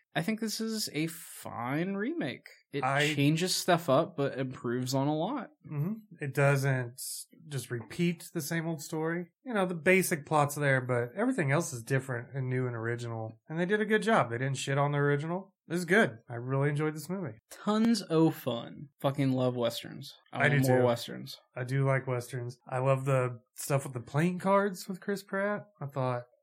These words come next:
Speaker 2: at first I didn't. I thought, like, "Oh, great, he's gonna have, like, some stupid little character arc where he does magic." But then a throwaway line when he tells the guy it's never about the card. Oh, okay. And then it comes into play at the end with the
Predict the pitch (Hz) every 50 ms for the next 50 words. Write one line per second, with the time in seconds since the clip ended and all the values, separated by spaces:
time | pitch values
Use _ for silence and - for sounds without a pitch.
0 | - - 165 143 - 247 254 233 - 185 151 135 110 151 143 139 143 139 147 147
1 | - - 135 143 139 - 139 131 127 123 131 147 170 175 170 160 139 143 139 135
2 | 127 120 113 123 127 117 117 117 117 113 117 113 113 113 - - 123 117 113 110
3 | - - - 120 113 113 120 117 117 123 123 117 117 113 110 107 - - 143 151
4 | 147 135 - 113 110 113 110 110 113 - 127 120 117 117 120 117 117 117 120 127
5 | 135 135 123 117 113 117 117 - _ _ 196 190 202 202 214 214 220 208 208 208
6 | 208 202 202 196 214 220 160 120 113 117 117 117 120 123 127 _ - - 135 -
7 | 139 135 135 139 131 135 127 127 127 - 139 139 135 135 131 139 139 135 131 -
8 | - 117 113 120 165 170 - _ _ _ 220 220 214 190 139 104 101 110 - _
9 | - 110 120 139 139 - - 156 151 147 143 170 160 156 180 165 143 - 185 180
10 | 170 180 190 208 180 143 139 139 - 151 143 139